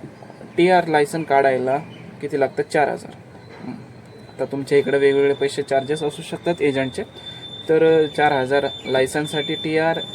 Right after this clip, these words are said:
तीन हजार बॅचसाठी आणि परमिटसाठी आठ नऊ हजार रुपये लागतात काहीतरी. पहिला अकरा हजाराचा डीडी असायचा बहुतेक, आता काय मा-, माझं एजंटसोबत बोलणं झालं, तो काय म्हणला आता आठ हजार रुपये येतील लागतात.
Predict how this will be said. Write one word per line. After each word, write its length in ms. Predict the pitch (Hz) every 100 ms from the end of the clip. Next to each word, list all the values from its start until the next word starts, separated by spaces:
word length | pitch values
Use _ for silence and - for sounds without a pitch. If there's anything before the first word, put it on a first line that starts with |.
| -
तीन 180 | 143 139
हजार 300 | 127 131 127
बॅचसाठी 680 | 135 139 - 143 - 165 202 127
आणि 160 | 127 127
परमिटसाठी 580 | 143 165 185 143 131 120 -
आठ 140 | 135 143 147
नऊ 120 | 147
हजार 200 | 127 127
रुपये 240 | 131 165
लागतात 260 | 165 - 135
काहीतरी. 420 | 120 127 - 170 - - - - - - -
पहिला 240 | 156 170 160
अकरा 200 | 165 160
हजाराचा 380 | 139 139 143
डीडी 280 | 151 135 131
असायचा 440 | 143 135 123 143 165
बहुतेक, 340 | 139 135 139
आता 220 | 127 127
काय 180 | 135 139
मा-, 300 | 135 131 113
माझं 300 | 135 135 139
एजंटसोबत 480 | 131 135 131 135 147
बोलणं 280 | 113 135 143
झालं, 200 | 143 127 151
तो 60 | 127
काय 140 | 127
म्हणला 340 | 131 131 127
आता 280 | 143 123 135
आठ 220 | 131 123
हजार 200 | 123 120
रुपये 200 | 117 127
येतील 220 | 120 131 147
लागतात. 300 | 185 -